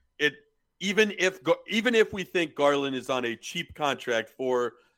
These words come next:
the output he gives out on the ice,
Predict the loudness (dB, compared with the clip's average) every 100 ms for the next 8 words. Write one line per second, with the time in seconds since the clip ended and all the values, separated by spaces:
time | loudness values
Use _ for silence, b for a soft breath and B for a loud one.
0 | _ -12 -8 -6 -6 0 0 2 0 0
1 | -2 -12 -10 -8 -12 -16 _ _ _ _
2 | _ -20 _ _ _ 4 6 6 4 4
3 | 4 2 2 2 2 4 4 2 -8 -20